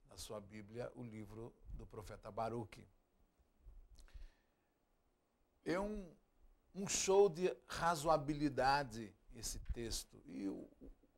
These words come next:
texto de Baruque como um todo. É uma, uma constatação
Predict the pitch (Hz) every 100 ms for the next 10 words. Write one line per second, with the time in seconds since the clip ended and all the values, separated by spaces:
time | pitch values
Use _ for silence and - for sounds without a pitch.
0 | - - 160 143 131 120 117 113 117 -
1 | 127 123 120 107 113 104 92 92 - _
2 | - - - - - 143 165 180 185 170
3 | 135 _ _ _ _ _ - - - _
4 | - - 135 143 - 240 269 277 - -
5 | 214 - 185 156 - 143 165 185 180